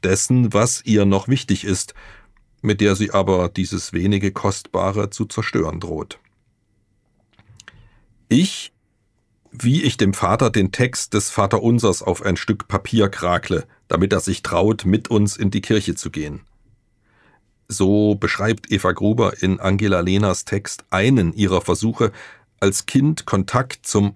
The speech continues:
offenbar schwer depressiven Vater herzustellen. Nicht allein aus Frömmigkeit, sondern vor allem hoffend, er könne wenigstens für einen Moment so tun,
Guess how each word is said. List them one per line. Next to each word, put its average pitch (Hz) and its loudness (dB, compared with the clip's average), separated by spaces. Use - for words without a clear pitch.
offenbar 101 0
schwer 95 0
depressiven 98 0
Vater 82 -2
herzustellen. 85 -2
Nicht 76 -8
allein 76 -4
aus 76 -6
Frömmigkeit, 101 0
sondern 92 0
vor - -2
allem 123 2
hoffend, 131 0
er 92 2
könne 147 2
wenigstens 135 0
für - -2
einen 156 4
Moment 120 2
so 110 0
tun, 131 0